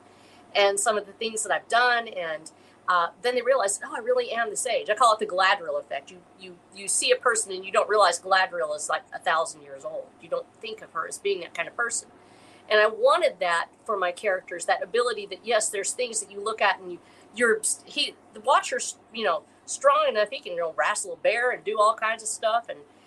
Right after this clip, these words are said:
and he's not decaying like he would normally in a state of age. But he still has that mindset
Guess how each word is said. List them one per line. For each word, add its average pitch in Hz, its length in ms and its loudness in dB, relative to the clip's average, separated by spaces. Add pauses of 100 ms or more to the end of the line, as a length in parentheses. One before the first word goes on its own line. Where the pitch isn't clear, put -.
(140)
and 185 200 0
he's 226 260 -8
not 214 320 -2
decaying 226 580 -4
like 180 200 -2
he 208 60 -12
would 196 280 -2
normally 190 420 2
in 160 80 -8
a 165 40 -6
state 180 320 -2
of 147 80 -10
age. - 480 -2 (380)
But 233 140 2
he 220 80 -4
still 247 300 4
has 202 300 2
that - 280 -2
mindset 208 580 -2